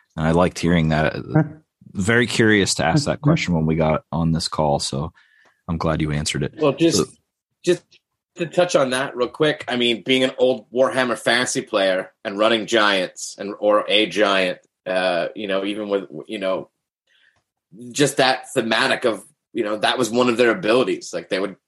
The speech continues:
Speaker 3: you know, it was random what they would do. They would fall over, put something in a bag. They would hit your armies. Like, it was crazy. And then just to hear you say that, and that's where you, you were starting, it was just brought back memories from freaking twelve, fifteen years ago.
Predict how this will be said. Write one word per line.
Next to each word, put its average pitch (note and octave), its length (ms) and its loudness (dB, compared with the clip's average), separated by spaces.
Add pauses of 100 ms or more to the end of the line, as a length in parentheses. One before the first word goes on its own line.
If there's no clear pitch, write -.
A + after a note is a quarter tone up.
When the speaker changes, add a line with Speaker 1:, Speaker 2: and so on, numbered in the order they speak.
(100)
Speaker 3:
you A#2 60 2
know, G#2 100 2
it G2 120 -6
was G#2 180 -6
random A#2 500 2 (120)
what A#2 160 0
they B2 60 4
would G#2+ 140 -2
do. B2 140 2
They G#2 100 -2
would G2 120 -8
fall C#3 340 2
over, B2+ 320 2
put - 220 -8
something C3+ 200 -6
in B2+ 80 0
a B2 60 -2
bag. A#2+ 560 0 (240)
They A#2+ 80 2
would A2 120 2
hit - 160 -2
your A#2+ 140 2
armies. C3 480 2
Like, A2 320 -6
it C3 100 -2
was B2+ 160 -8
crazy. A#2 440 0
And G#2+ 100 2
then A#2+ 280 0 (220)
just C#3 180 -6
to D3 100 2
hear C#3+ 160 2
you C3 160 4
say A#2+ 240 2
that, C3 240 2
and B2 80 -4
that's C3+ 200 0
where C3 120 -2
you, A#2+ 260 -4
you A2+ 160 -10
were A2 260 -6
starting, D3 680 2
it F2+ 60 -12
was A#2+ 240 2
just A#2+ 220 -6 (600)
brought C3 200 2
back B2 280 0
memories A#2 440 -4
from G#2+ 240 -6 (640)
freaking A2+ 320 -4
twelve, A#2 340 0
fifteen A2+ 380 -4
years G#2+ 240 -4
ago. F#2 340 -8